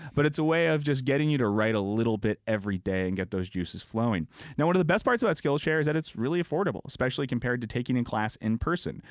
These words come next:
You can get an annual subscription for less than ten dollars a month, and you can get two months of free premium membership right now by going to Skillshare dot com slash wisecrack. So, guys, why not come along with me? Learn something new in twenty twenty.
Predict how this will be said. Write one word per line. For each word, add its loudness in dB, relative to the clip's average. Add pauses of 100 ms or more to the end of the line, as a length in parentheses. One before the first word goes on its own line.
(140)
You 0
can 2
get 4
an 2
annual 0
subscription -2
for -4
less -2
than 2
ten -2 (160)
dollars 0
a 0
month, 2 (360)
and 4
you 4
can 4
get 2
two 2
months 4
of -2
free 0
premium 2
membership 0
right 0
now 2
by 0
going 0
to -4
Skillshare 0
dot 0
com 0
slash 0 (100)
wisecrack. 0 (420)
So, -2
guys, -2
why 0
not 2 (540)
come 2
along 4
with 0
me? 0 (120)
Learn 0
something 2
new 2
in 0
twenty -2
twenty. -2